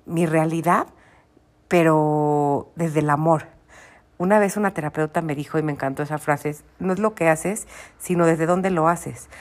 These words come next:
A lo mejor tu vida no cambia así cañón, pero sí cambia desde dónde lo estás haciendo y eso va a cambiar todo, ¿no? Y la idea es aquí salir de lo automático,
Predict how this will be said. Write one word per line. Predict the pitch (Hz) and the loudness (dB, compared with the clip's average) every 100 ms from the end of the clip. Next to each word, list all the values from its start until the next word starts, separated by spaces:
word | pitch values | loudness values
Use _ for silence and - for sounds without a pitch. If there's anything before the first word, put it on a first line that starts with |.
| - | -8
A | 170 | -2
lo | 185 | 0
mejor | 185 | 2
tu | 233 226 | 0 0
vida | 226 | 0
no | 208 202 | 0 -2
cambia | - 196 208 196 - - - - | -2 0 0 -2 -6 -20 -20 -12
así | 175 202 - - | -6 -6 -6 -6
cañón, | 180 180 214 180 - - - _ - | 0 2 4 2 -2 -20 -20 _ 0
pero | 202 190 | 2 2
sí | - 240 | 0 0
cambia | 233 208 226 - - - _ _ _ | 2 2 0 -2 -10 -20 _ _ _
desde | - 180 180 | -4 2 4
dónde | 196 202 | 4 0
lo | |
estás | 180 190 185 | 0 -2 -2
haciendo | 185 175 175 | 0 -2 0
y | 190 | -2
eso | 175 175 | -4 -4
va | |
a | 165 | -4
cambiar | 165 160 151 | -4 -2 -4
todo, | - 160 139 | -2 -4 -2
¿no? | 135 156 285 _ _ _ _ _ _ _ - _ _ _ _ _ _ _ _ _ _ - | -4 -6 -8 _ _ _ _ _ _ _ -20 _ _ _ _ _ _ _ _ _ _ -20
Y | - 165 | -12 -6
la | 160 160 | -2 -2
idea | 156 170 | -2 -2
es | 160 | -4
aquí | 156 170 | -8 -8
salir | 160 160 | -6 -6
de | 160 | -4
lo | 160 | -4
automático, | 160 139 160 175 180 - 196 | -4 -4 -4 -4 -8 -6 -6